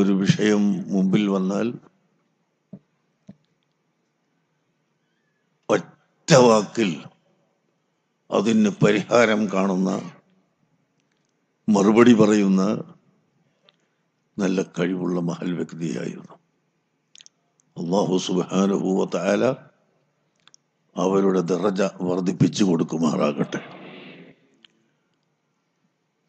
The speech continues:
എങ്കിലും നമുക്ക് മനസ്സിലാക്കാനും സമാധാനിക്കാനും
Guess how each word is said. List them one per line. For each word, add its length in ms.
എങ്കിലും 440
നമുക്ക് 380
മനസ്സിലാക്കാനും 960
സമാധാനിക്കാനും 1040